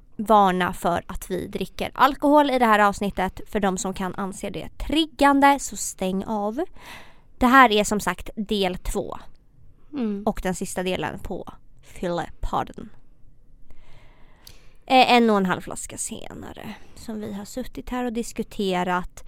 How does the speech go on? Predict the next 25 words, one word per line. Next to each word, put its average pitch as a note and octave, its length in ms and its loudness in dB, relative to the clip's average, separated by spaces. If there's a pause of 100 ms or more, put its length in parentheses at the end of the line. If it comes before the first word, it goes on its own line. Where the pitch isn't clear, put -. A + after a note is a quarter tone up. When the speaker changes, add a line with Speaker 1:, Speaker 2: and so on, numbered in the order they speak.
(220)
Speaker 1:
Fuck, - 440 2
marry, A3+ 280 6
kill, F#3 420 -2
jag G3+ 300 2
har F#3 160 2
aldrig. F3+ 480 -4 (140)
Och - 320 2
nu C#4+ 280 8
går A#3+ 160 10
vi A3 100 8
över G3 160 8
på G#3+ 140 -4
segment G3 580 2
dilemman, A#3 1040 6 (1600)
frågor G3+ 920 6
och G3+ 140 -2
typ G#3 220 -4
pest G3+ 280 -4
eller G3 140 -6
kolera. - 540 -8 (100)
Speaker 2:
Mm. A#3 320 0 (1600)
Det D4+ 120 0
är D#4+ 40 6
lite E4+ 200 6
blandat. C#4+ 480 6